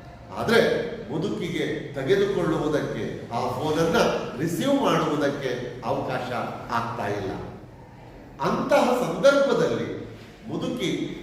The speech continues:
ಹೇಗೆ ಚಡಪಡಿಸ್ತಾಳೆ, ಹೇಗೆ ತನ್ನ ವೇದನೆಯನ್ನ ಅನುಭವಿಸ್ತಾಳೆ ಅನ್ನುವಂತಹ ಸಂದರ್ಭದಿಂದ ಪ್ರಸ್ತುತ ಈ ಕವಿತೆ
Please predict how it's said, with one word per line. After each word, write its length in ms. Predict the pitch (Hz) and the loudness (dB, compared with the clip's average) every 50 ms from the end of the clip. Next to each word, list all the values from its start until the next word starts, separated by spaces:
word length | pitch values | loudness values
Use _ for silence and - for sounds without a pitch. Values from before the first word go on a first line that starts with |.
| - - | -12 -4
ಹೇಗೆ 420 | 135 156 190 233 - 285 277 277 - - | 2 4 6 6 6 6 4 2 2 2
ಚಡಪಡಿಸ್ತಾಳೆ, 1200 | 160 143 143 220 226 226 247 - - - - - 175 151 139 135 131 120 117 110 110 - - - - - - - - - - - - | 2 2 2 2 2 2 2 2 2 0 0 0 0 2 2 2 2 2 0 0 -2 -4 -6 -8 -10 -12 -14 -16 -18 -20 -20 -10 -2
ಹೇಗೆ 460 | 131 185 233 277 285 - 269 - - | 2 4 4 6 6 4 4 4 2
ತನ್ನ 240 | 208 202 - - 190 | 2 0 2 2 2
ವೇದನೆಯನ್ನ 840 | 165 - 147 151 185 202 214 233 226 220 202 190 190 170 160 165 151 131 - - - - - - - | 2 2 2 4 4 4 4 4 4 4 4 4 4 4 2 2 0 0 0 -2 -4 -6 -10 -6 -2
ಅನುಭವಿಸ್ತಾಳೆ 1040 | 156 202 247 254 262 240 226 226 - - - 185 165 160 151 147 - 147 139 - - | 0 2 2 4 4 4 4 4 2 2 0 0 2 2 2 2 2 0 0 -2 -2
ಅನ್ನುವಂತಹ 960 | 143 147 147 147 147 139 135 139 - 131 123 127 123 123 117 120 - - - - - - 127 | -2 -2 -2 -2 -2 -2 -2 -4 -4 -4 -4 -4 -2 -4 -4 -4 -6 -8 -10 -12 -10 -8 -6
ಸಂದರ್ಭದಿಂದ 800 | 131 - - 185 254 262 254 254 226 196 165 165 - - - - - - - - - - - - | -4 0 4 6 6 6 6 6 4 4 2 2 2 2 2 0 0 0 -2 -4 -6 -8 -10 -6
ಪ್ರಸ್ತುತ 460 | - 147 160 160 160 - 208 208 - 165 | -4 -2 -2 -2 -2 0 0 0 2 0
ಈ 280 | 139 143 143 143 147 | 0 0 -2 -2 -2
ಕವಿತೆ 760 | 143 139 127 127 127 131 131 120 117 120 117 - - - - | -2 -2 -2 -2 -2 -2 0 0 0 0 -2 -2 -4 -6 -8